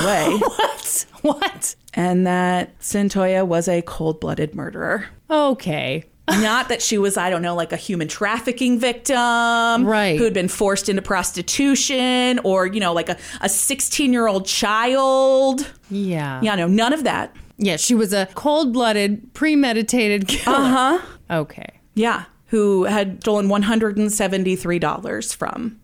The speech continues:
Speaker 1: Johnny Allen
Speaker 2: Mm-hmm.
Speaker 1: and then murdered him while he slept, you know, completely naked next to her.
Speaker 2: Yeah, that's what you do next to a
Speaker 1: That's
Speaker 2: child.
Speaker 1: a non-predator does.
Speaker 2: Yeah.
Speaker 1: Yeah.
Speaker 2: What a great youth pastor.
Speaker 1: Mm-hmm.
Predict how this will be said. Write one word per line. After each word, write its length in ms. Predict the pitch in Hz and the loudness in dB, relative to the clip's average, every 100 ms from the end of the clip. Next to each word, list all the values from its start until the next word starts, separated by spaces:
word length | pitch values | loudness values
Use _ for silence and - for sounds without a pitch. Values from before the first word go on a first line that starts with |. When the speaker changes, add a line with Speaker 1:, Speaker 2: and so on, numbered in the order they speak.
| _ - | _ -8
Speaker 1:
Johnny 500 | 180 165 - - - | -4 -2 -2 -6 -6
Allen 420 | 180 - - 208 - - - | -8 -6 -6 -8 -10 -20 -10
Speaker 2:
Mm-hmm. 360 | 175 156 156 160 | -8 -6 -6 -4
Speaker 1:
and 120 | 175 | -2
then 280 | 165 165 - | -2 -4 -6
murdered 360 | 175 180 170 170 | -2 -2 -2 -4
him 260 | 165 - - | -4 -4 -4
while 280 | 175 170 | -2 -2
he 120 | 170 170 | -2 -6
slept, 500 | - 160 156 - - - | -2 -2 -4 -6 -18 -4
you 120 | 320 | -2
know, 80 | 208 | 0
completely 520 | - 240 320 311 233 | 2 0 0 -2 -2
naked 720 | 214 269 311 196 143 147 - - | 0 0 -2 0 0 -2 -6 -8
next 360 | 196 151 - - | -4 -4 -6 -10
to 80 | - | -10
her. 260 | - - - _ | -10 -12 -14 _
Speaker 2:
Yeah, 160 | 302 330 | 0 2
that's 180 | 294 302 | 0 -2
what 160 | 285 | -4
you 60 | 170 | -4
do 180 | 160 156 | -4 -4
next 280 | 147 151 - | -4 -8 -4
to 100 | 151 | -2
a 20 | |
Speaker 1:
That's 140 | 220 | 0
Speaker 2:
child. 300 | 175 165 202 | 0 0 0
Speaker 1:
a 20 | |
non-predator 760 | 208 202 190 - 170 156 131 160 | 2 2 0 0 0 0 -2 -2
does. 380 | 175 - - 185 | -2 -2 -2 -2
Speaker 2:
Yeah. 360 | 165 156 151 160 - | -2 -2 -4 -8 -6
Speaker 1:
Yeah. 220 | 165 - - - | -4 -4 -10 -10
Speaker 2:
What 100 | 233 | -8
a 40 | 226 | -2
great 220 | 202 196 | -2 -2
youth 240 | 170 170 | -6 -6
pastor. 460 | - 147 143 - 85 | -6 -8 -8 -8 0
Speaker 1:
Mm-hmm. 540 | 208 233 208 180 135 | 2 4 4 2 0